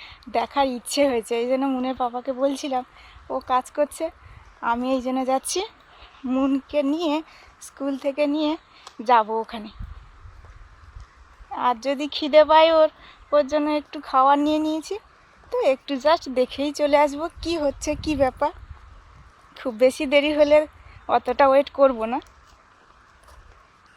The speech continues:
অনেকে যাবে, ফুটবল খেলা মানে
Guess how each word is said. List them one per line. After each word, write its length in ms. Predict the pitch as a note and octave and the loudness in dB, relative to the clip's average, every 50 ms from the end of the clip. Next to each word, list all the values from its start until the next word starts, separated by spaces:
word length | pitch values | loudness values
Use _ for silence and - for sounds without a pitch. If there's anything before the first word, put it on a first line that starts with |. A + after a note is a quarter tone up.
| - _ _ _ _ _ _ - - _ _ _ - _ - - - - - - - _ _ - - _ _ _ _ _ _ _ _ - _ - _ _ _ _ _ _ - - - - _ _ _ _ - - - - - - - - | -20 _ _ _ _ _ _ -20 -20 _ _ _ -20 _ -20 -20 -20 -20 -20 -20 -20 _ _ -20 -20 _ _ _ _ _ _ _ _ -20 _ -20 _ _ _ _ _ _ -20 -20 -20 -20 _ _ _ _ -20 -20 -20 -20 -20 -16 -8 -6
অনেকে 380 | B3 A#3+ A#3+ C4 C4 D4+ E4 D4 | -4 -2 -2 -2 0 0 0 0
যাবে, 320 | B3 C4 A3+ G#3+ A3 A#3 A3+ - - - - - - - - - - - - - _ _ _ - _ _ _ _ _ - | 2 0 0 0 -4 -8 -8 -10 -18 -20 -20 -20 -20 -20 -20 -20 -20 -20 -20 -20 _ _ _ -20 _ _ _ _ _ -12
ফুটবল 420 | - C4+ A#3+ G#3 A3+ C4 C#4 C4 | -8 -8 -6 0 4 4 4 4
খেলা 280 | - C#4 C#4 C#4 D4 D#4+ | 4 -4 -2 0 0 0
মানে 240 | F4 F4+ F4 F4 | 0 0 0 -2